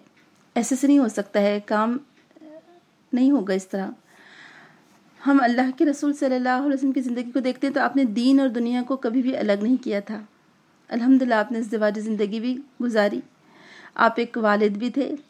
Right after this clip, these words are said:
ایک بہترین دوست تھے، ایک بہترین رشتہ دار تھے، بہترین پڑوسی تھے اور بہترین شوہر تھے الحمدللہ۔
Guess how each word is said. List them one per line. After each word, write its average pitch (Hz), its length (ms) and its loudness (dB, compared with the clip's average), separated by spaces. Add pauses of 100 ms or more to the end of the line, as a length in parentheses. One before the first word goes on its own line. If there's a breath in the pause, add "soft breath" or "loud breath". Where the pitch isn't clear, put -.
ایک 214 240 -6
بہترین 226 500 -2
دوست 208 440 0
تھے، 240 260 -2 (160)
ایک 208 140 -12
بہترین 262 600 2
رشتہ 214 240 -6
دار 190 300 2 (100)
تھے، 240 240 -4 (420 loud breath)
بہترین 262 500 2
پڑوسی 226 520 0
تھے 269 260 -4 (580 soft breath)
اور 220 100 -2
بہترین 233 500 -2
شوہر 220 340 -4
تھے 240 160 -6
الحمدللہ۔ 202 540 -4